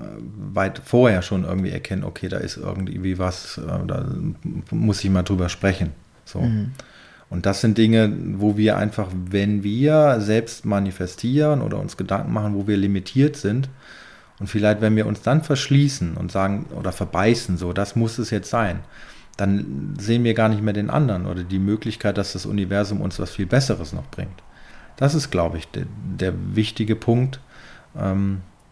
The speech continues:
Speaker 1: wo auch ein bisschen Arbeit mit rein
Speaker 2: Mhm.
Speaker 1: spielt, äh,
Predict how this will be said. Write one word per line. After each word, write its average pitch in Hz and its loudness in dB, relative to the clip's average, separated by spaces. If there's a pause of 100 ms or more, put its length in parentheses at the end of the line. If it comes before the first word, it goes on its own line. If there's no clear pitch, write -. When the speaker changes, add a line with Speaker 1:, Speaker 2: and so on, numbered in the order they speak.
(240)
Speaker 1:
wo 98 -2
auch 110 2
ein 123 4
bisschen 120 0
Arbeit 120 2
mit 113 -2
rein 113 0 (460)
Speaker 2:
Mhm. 180 0
Speaker 1:
spielt, 123 2 (140)
äh, - -14